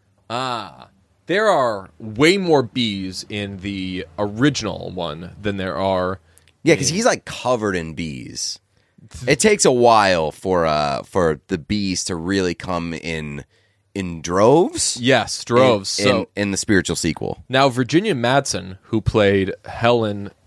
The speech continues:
Speaker 1: Don't Call Me Karen Lyle, was
Speaker 2: Okay, yeah, okay, okay.
Speaker 1: in. So she's in this, I think, for a second.
Speaker 2: Really?
Speaker 1: Apparently, they, they, they were like, "Everybody reprised their roles."
Speaker 2: Yeah, I,
Speaker 1: And
Speaker 2: I knew that. I,
Speaker 1: I was
Speaker 2: well, I
Speaker 1: mainly
Speaker 2: did
Speaker 1: looking. I was like, "Yo, where's Tony Todd?"
Speaker 2: Tony
Speaker 1: There he
Speaker 2: Todd's in
Speaker 1: is.
Speaker 2: it.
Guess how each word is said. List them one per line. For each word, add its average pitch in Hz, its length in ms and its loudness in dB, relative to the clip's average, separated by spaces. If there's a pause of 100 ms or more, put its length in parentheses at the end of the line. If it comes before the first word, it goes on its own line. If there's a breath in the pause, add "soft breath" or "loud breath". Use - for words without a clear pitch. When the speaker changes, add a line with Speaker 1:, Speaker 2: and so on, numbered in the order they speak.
Speaker 1:
Don't 110 220 0
Call 113 160 2
Me 101 120 -6
Karen 104 400 0
Lyle, 95 460 -4 (920 soft breath)
was 107 580 0 (520)
Speaker 2:
Okay, 80 380 4
yeah, 65 80 0
okay, - 220 -10
okay. 123 180 -4
Speaker 1:
in. 113 220 -10
So 117 380 -2
she's 180 340 -4
in 165 200 -2
this, 117 500 -2 (220)
I 117 100 -4
think, 131 140 -8
for 117 140 -8
a 110 60 -8
second. 123 440 -10 (280)
Speaker 2:
Really? 135 380 6
Speaker 1:
Apparently, 113 400 -4
they, 139 140 -6
they, 151 220 -6
they 143 180 -6
were 139 60 -6
like, 139 180 -6
"Everybody 170 260 -8
reprised 156 420 -12
their 143 140 -10
roles." 127 560 -12 (460 soft breath)
Speaker 2:
Yeah, 127 160 6
I, - 40 8
Speaker 1:
And 127 140 0
Speaker 2:
I 156 100 6
knew 165 180 4
that. 139 160 0
I, 117 100 2
Speaker 1:
I - 20 2
was 120 80 2
Speaker 2:
well, 123 80 6
I 120 60 4
Speaker 1:
mainly - 160 0
Speaker 2:
did 165 80 -6
Speaker 1:
looking. 151 200 -6
I 131 80 -6
was 120 140 -12
like, 120 120 -10
"Yo, 104 120 -10
where's 95 180 -16
Tony 101 220 -14
Todd?" 71 320 -20
Speaker 2:
Tony 117 180 2
Speaker 1:
There 120 120 4
he 113 60 8
Speaker 2:
Todd's 104 140 4
in 95 120 4
Speaker 1:
is. 95 160 4
Speaker 2:
it. - 60 -10